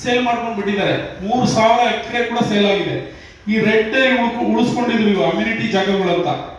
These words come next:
ಅಮ್ಯುನಿಟಿ ಜಾಗಗಳು ಅಂತಂದ್ರೆ ಸಿ ಎಸ್ ಐ ವ್ಯಾಲ್ಯೂ-, ವ್ಯಾಲ್ಯೂಬಲ್. ಅಲ್ಲಿ ಹಾಸ್ಪಿಟಲ್ ಆಗಿರ್ಬೋದು, ಹೋಟೆಲ್ ಆಗಿರ್ಬೋದು, ಆಸ್ಪತ್ರೆ ಆಗಿರ್ಬೋದು,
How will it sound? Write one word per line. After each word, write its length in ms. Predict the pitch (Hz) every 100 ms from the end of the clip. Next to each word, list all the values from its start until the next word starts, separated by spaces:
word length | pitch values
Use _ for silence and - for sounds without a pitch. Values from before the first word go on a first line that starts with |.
| - - - - 214
ಅಮ್ಯುನಿಟಿ 440 | 233 269 269 269
ಜಾಗಗಳು 480 | 247 233 233 226 220
ಅಂತಂದ್ರೆ 400 | 220 214 226 -
ಸಿ 160 | - 254
ಎಸ್ 220 | 262 262
ಐ 100 | 247
ವ್ಯಾಲ್ಯೂ-, 1040 | 233 226 220 - 240 190 196 196 - 160
ವ್ಯಾಲ್ಯೂಬಲ್. 680 | 165 202 196 170 139 - - - - -
ಅಲ್ಲಿ 200 | 151 208
ಹಾಸ್ಪಿಟಲ್ 580 | 185 202 220 226 220
ಆಗಿರ್ಬೋದು, 680 | 202 190 185 175 180 180 175
ಹೋಟೆಲ್ 280 | 185 208 208
ಆಗಿರ್ಬೋದು, 800 | 214 185 175 170 170 175 180 180 - - - -
ಆಸ್ಪತ್ರೆ 640 | 185 - - 233 220 214
ಆಗಿರ್ಬೋದು, 760 | 190 185 170 165 175 180 180 -